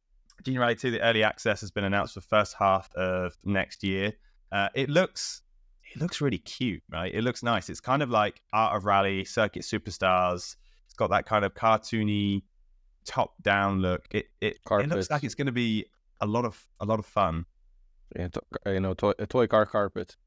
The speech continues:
Speaker 2: That kind of, <laughs> like, it's nice.
Speaker 1: Yeah.
Speaker 2: It's nice to have that, that, that, those kinds of escapes in racing games or, or something like that. I really, really miss the old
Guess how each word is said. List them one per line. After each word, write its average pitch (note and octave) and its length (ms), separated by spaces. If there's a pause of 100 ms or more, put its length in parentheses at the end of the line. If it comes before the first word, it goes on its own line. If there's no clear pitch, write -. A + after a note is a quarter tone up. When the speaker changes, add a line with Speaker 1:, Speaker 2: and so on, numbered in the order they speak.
(220)
Speaker 2:
That G2 220
kind B2 380
of, - 320
<laughs> G#3 180
like, D3+ 300 (400)
it's D#3 160
nice. F3 260
Speaker 1:
Yeah. D3+ 60
Speaker 2:
It's C3+ 100
nice F3+ 220
to D#3+ 100
have B2+ 200
that, A2+ 160
that, A#2+ 120
that, B2 280
those B2 220
kinds A#2 300
of G2 160
escapes F#2+ 460
in F2 100
racing F2+ 380
games E2+ 260
or, C2+ 400 (120)
or E2+ 180
something F2 320
like F2 140
that. F#2 140
I G2+ 40
really, C3 500 (640)
really E3 320
miss D3+ 480
the A#2+ 300
old C#3 640